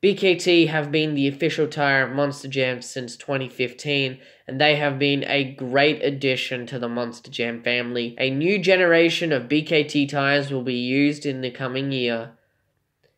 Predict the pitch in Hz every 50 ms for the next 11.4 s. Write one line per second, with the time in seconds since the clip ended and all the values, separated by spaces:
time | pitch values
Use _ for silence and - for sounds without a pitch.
0 | _ _ _ _ _ _ _ _ _ _ - 147 143 143 160 190 214 220 220 208
1 | 214 220 202 208 208 208 214 220 220 220 190 156 143 156 165 175 180 175 - -
2 | 156 143 156 165 165 165 165 160 - - 165 170 175 170 170 165 160 156 156 151
3 | 147 147 151 151 147 147 151 - - 143 139 143 147 156 156 160 151 156 165 165
4 | 160 165 156 147 143 139 143 160 165 165 160 165 160 160 160 - 165 156 147 151
5 | - - - - - _ _ _ - 131 139 151 151 175 190 190 190 - - 180
6 | 175 170 160 139 123 113 110 - - _ _ _ _ _ _ _ - - - -
7 | 214 233 233 233 226 202 208 220 220 214 220 208 190 185 185 185 180 185 180 175
8 | 185 180 170 151 135 131 151 170 185 185 208 226 220 226 226 220 220 214 208 220
9 | 226 208 165 151 165 165 156 139 - - - 139 135 135 127 120 - - 151 156
10 | 165 180 175 175 - - 180 170 170 170 - 175 160 160 160 156 156 151 139 143
11 | 143 135 131 120 117 113 113 117